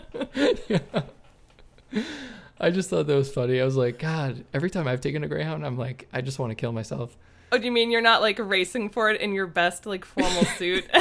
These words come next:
Speaker 2: <laughs> like, hanging off of the side w-, as it, like,
Speaker 1: Right.
Speaker 2: as it drives away?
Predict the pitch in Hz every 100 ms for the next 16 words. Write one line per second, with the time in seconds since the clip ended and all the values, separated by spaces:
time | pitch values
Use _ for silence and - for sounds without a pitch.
0 | 226 - 277 403 359 - 277 190 - 285
1 | 262 277 262 208 220 294 208 180 175 175
2 | 180 202 202 208 208 196 208 147 123 117
3 | - - - - 220 202 202 202 185 175
4 | 190 180 175 208